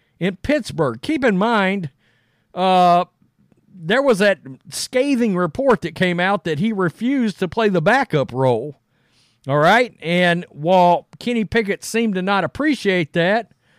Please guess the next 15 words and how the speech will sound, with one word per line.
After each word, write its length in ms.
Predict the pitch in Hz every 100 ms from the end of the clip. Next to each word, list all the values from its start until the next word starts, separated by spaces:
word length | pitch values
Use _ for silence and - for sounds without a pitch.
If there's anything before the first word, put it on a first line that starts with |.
| _ _ _
the 120 | 135 160
fact 380 | 254 294 269
is, 400 | 254 302 240 226
the 120 | 190 170
prior 340 | 254 277 220
week, 400 | 214 285 233 202
he 160 | 226 214
had 160 | 233
a 40 | 175
lot 360 | 170 240 240
of 100 | 226
attitude 640 | 190 233 220 170 170 139 117
talking 360 | 160 127 139
to 80 | 120
people. 480 | 110 131 - 131 -